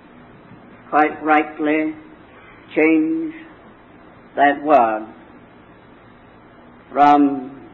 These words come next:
revelation to unveiling.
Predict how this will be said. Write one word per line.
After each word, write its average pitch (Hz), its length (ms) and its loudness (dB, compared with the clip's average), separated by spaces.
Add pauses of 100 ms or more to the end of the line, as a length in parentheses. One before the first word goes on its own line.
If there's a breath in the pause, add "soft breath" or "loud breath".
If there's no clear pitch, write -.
(140)
revelation 147 1080 0 (1600)
to 160 480 2 (540)
unveiling. 135 880 0